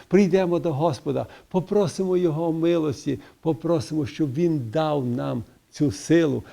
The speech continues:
і щоб ми стали переможцями. І що є найскладніше? Я глибоко переконаний, що всі люди знають молитву Господню. Але коли стоїть питання,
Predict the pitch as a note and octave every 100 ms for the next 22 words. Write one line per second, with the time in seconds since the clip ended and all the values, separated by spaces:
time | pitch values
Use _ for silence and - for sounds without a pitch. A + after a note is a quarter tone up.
0 | - - E3 - E3 C3 C#3+ D#3 C#3+ -
1 | - - D3+ C#3 A#2+ - _ C3 C3 B2+
2 | B2+ - - A#2+ A2+ - _ _ _ _
3 | D#3 D3 C3+ B2+ A2 - - G3 D#3+ C#3+
4 | C3+ - C#3 B2+ A#2+ B2+ G#2+ - - _
5 | _ _ - C#3+ A#2 D#3+ D#3 C#3+ D3 D3+
6 | C#3 - F3+ D#3+ D3+ C3+ - - - G3+
7 | D3 - - B3+ G#3+ F3 E3 D#3 C3+ F3
8 | E3 D3+ D3 D3+ E3 D#3+ C#3+ C#3 - -
9 | C3 - - C#3 A#2 A#2+ - _ _ _
10 | _ _ _ C#3+ C#3+ - C3+ C3 - C#3+
11 | C3 - C#3 - C3 A2 G#2+